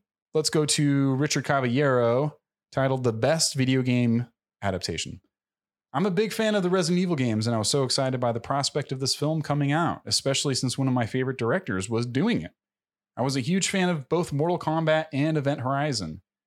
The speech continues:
I absolutely love this movie, and I still do. This adaptation is sort of a prequel to the first game. The movie centers around a young woman that awakes in a shower with no memory of who she was and why she was there.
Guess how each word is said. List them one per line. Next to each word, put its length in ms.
I 80
absolutely 480
love 260
this 160
movie, 260
and 80
I 80
still 300
do. 260
This 220
adaptation 560
is 160
sort 160
of 80
a 60
prequel 560
to 80
the 100
first 320
game. 480
The 80
movie 240
centers 340
around 240
a 60
young 260
woman 240
that 140
awakes 320
in 80
a 40
shower 380
with 180
no 140
memory 340
of 100
who 100
she 180
was 300
and 120
why 120
she 160
was 180
there. 400